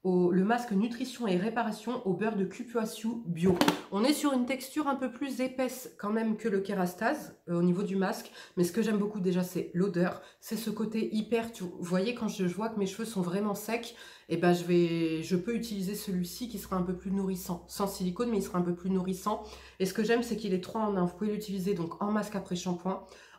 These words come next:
en masque avant shampoing, et c'est surtout en coiffage, en crème de coiffage, c'est-à-dire que, comme par exemple quand je laisse mes cheveux naturels bouclés,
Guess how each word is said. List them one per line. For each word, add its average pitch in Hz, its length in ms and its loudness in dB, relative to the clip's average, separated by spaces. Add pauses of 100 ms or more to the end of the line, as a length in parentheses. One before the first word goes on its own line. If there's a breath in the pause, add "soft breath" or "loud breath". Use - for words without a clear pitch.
en 233 100 8
masque 226 380 2 (120)
avant 277 360 6
shampoing, 233 640 -2 (300 loud breath)
et 349 120 6
c'est 294 140 -2
surtout 302 460 -2
en 220 140 0
coiffage, 247 640 -2
en 196 220 0
crème 277 260 -2
de 254 80 0
coiffage, 233 540 -2
c'est-à-dire 185 340 0
que, 208 80 -2
comme 180 180 -2
par 190 120 2
exemple 233 240 0
quand 214 100 0
je 185 80 -2
laisse 202 160 -4
mes 214 80 -2
cheveux - 220 -6
naturels 202 520 -2
bouclés, 190 460 -2